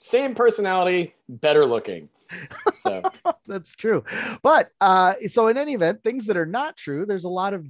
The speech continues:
Speaker 2: myths out there circulating about electric cars. And, you know, we are nothing if not, uh, kind of a show about electric cars, right? So I figure at some point we should address these things.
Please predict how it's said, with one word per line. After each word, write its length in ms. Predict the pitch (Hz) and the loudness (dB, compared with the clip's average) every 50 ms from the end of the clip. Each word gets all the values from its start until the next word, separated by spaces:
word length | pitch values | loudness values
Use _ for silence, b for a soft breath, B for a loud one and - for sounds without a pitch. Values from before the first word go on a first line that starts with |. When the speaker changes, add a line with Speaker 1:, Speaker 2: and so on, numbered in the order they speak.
| 127 | -10
Speaker 2:
myths 300 | 135 156 165 156 - - | -8 -8 -8 -8 -4 -2
out 200 | 170 151 156 151 | -2 0 0 0
there 160 | - 160 160 | -2 -2 -4
circulating 560 | 156 - - 143 127 - 156 143 143 143 143 143 | -4 -6 -10 -12 -10 -8 -6 -4 -4 -4 -4 -4
about 140 | 135 143 | -4 -6
electric 400 | 143 139 135 139 135 - - - | -4 -4 -6 -6 -8 -10 -14 -10
cars. 320 | - 135 131 143 165 147 147 | -6 -6 -4 -4 -6 -6 -6
And, 180 | 143 139 143 - B B B B B B B B | -8 -8 -8 -10 B B B B B B B B
you 80 | - 170 | 0 2
know, 100 | 160 156 | 4 4
we 220 | 147 160 175 175 | 6 6 6 6
are 220 | 170 160 160 156 156 | 6 6 6 4 2
nothing 440 | 160 156 156 170 - 202 202 202 | 2 2 0 0 0 -2 -4 -2
if 180 | 190 160 - - | -4 -6 -8 -8
not, 300 | 160 147 147 151 165 - - 131 | -8 -6 -4 -4 -6 -6 -6 -6
uh, 240 | 139 135 131 127 113 _ _ _ _ _ _ - | -6 -4 -4 -6 -8 _ _ _ _ _ _ -12
kind 160 | - 156 151 151 | -8 -6 -6 -4
of 60 | 127 | -4
a 60 | 104 | -6
show 460 | - - - - 120 120 139 160 190 | -8 -8 -8 -4 -2 0 0 0 0
about 240 | 185 147 147 151 160 | 0 0 0 0 0
electric 380 | 156 143 151 180 - - - - | 0 -2 -2 -4 -8 -14 -10 -4
cars, 280 | - 208 180 123 101 | -2 -2 -2 -2 -2
right? 160 | 113 135 165 | -4 -6 -6
So 140 | - - 151 | -6 -6 -6
I 80 | 135 127 | -6 -6
figure 300 | - - 156 147 147 135 | -6 -6 -6 -4 -4 -4
at 100 | 127 - | -4 -6
some 200 | - 185 190 180 | -4 -4 -4 -4
point 220 | - 175 160 147 135 | -4 -6 -6 -6 -8
we 100 | 143 139 | -8 -10
should 180 | - - 139 | -10 -10 -10
address 420 | 131 113 107 123 143 151 151 - - | -10 -8 -4 -2 -2 -2 -2 -4 -8
these 220 | 127 117 107 - | -12 -12 -10 -10
things. 360 | - 117 113 120 139 - - | -8 -8 -8 -8 -10 -12 -14